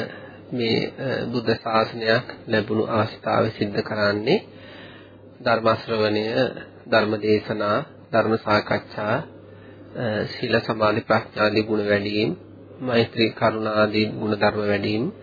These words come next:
කියන මේ හැම දෙයක්ම අපි සිද්ධ කරන්නේ මේ හැම දෙයක්ම අපට මේ සසර දුකෙන් නිදහස් වෙන්නට අවශ්‍ය නිසා.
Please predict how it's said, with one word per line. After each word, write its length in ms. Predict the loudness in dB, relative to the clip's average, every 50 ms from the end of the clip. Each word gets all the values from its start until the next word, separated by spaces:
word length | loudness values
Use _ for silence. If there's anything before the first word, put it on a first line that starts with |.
| -20 -20 -20 -20 -20 -20 -20 -20 -20 -20 -20 -10
කියන 240 | -2 0 0 0 2
මේ 140 | 2 2 2
හැම 180 | 2 0 0 4 4 4
දෙයක්ම 380 | 4 4 2 2 2 0 -2 -2
අපි 280 | -2 -2 0 0 0 2 2 2 0 -2
සිද්ධ 300 | 0 -2 -2 0 2 -2
කරන්නේ 520 | -2 0 0 0 2 2 2 2 2 0
මේ 180 | 0 0 0 0
හැම 200 | 0 0 0 0 0
දෙයක්ම 380 | 0 2 2 2 0 0 -2 -2
අපට 280 | -2 -2 -2 -4 2 4 4 4 4 2 -6 -16 -20 -20 -20 -20 -20 -20 -20 -20 -20 -10 -2
මේ 160 | 0 0 0
සසර 400 | 0 0 -2 -2 -2 2 2 4 6
දුකෙන් 360 | 6 4 4 4 2 2 4
නිදහස් 400 | 2 2 0 2 0 0 0 -2 -2
වෙන්නට 440 | -2 -2 2 4 2 2 2 0 -2 2 2 2 2 0 -4 -12 -14 -10
අවශ්‍ය 360 | -2 2 2 2 2 2 2 2
නිසා. 380 | 2 2 2 -2 -4 -4 -4